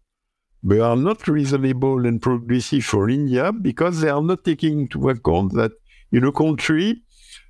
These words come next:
two-thirds of the population is too poor to do anything, and half of the population being modern, only half is able to move. How can we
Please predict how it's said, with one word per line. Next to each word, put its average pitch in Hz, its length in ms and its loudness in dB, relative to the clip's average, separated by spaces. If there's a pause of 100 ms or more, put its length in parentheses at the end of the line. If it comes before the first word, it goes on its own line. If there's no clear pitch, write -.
two-thirds 175 400 2
of 151 180 0
the 143 100 2
population 135 920 0
is - 180 -2
too 240 380 0 (160)
poor 135 600 2 (100)
to 117 120 0
do 123 200 0
anything, 131 640 -2 (840)
and 123 280 0
half 226 320 0
of 165 180 0
the 160 100 0
population 151 880 -2
being 131 300 0
modern, 139 420 0 (240)
only 170 360 0
half 214 380 -2
is 151 140 0
able 156 280 0
to 151 160 -2
move. 127 480 -2 (680)
How 220 320 0
can 156 400 0
we 147 460 0